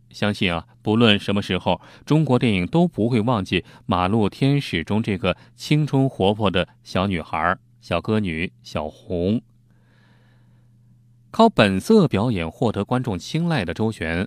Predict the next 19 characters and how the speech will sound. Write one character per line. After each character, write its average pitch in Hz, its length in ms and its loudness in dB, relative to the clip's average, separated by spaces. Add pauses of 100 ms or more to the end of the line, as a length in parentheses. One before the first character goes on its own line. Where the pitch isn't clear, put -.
(140)
在 90 180 -6
生 131 240 -6
活 87 180 -6
里 78 240 -8
当 113 240 -2
然 87 160 -2
就 87 140 -2
更 110 320 0
不 80 160 -6
会 85 160 -6
演 69 220 -10
戏， 85 300 -8 (120)
也 95 160 -2
更 117 220 -6
不 104 220 -6
屑 127 360 -4
演 76 240 -8
戏 82 220 -8
了。 71 220 -14